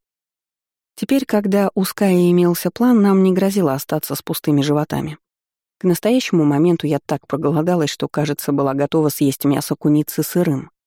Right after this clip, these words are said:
Скай двинулся в сторону деревьев, и я последовала за ним. Было крайне интересно, как и куда он станет наносить ценный состав.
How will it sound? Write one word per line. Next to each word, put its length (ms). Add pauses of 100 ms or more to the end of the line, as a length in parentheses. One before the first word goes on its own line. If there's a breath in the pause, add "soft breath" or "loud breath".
(1200)
Скай 260
двинулся 460
в 40
сторону 380
деревьев, 480
и 80
я 160
последовала 600
за 160
ним. 320 (540)
Было 260
крайне 360
интересно, 560
как 260
и 40
куда 260
он 160
станет 400
наносить 400
ценный 360
состав. 560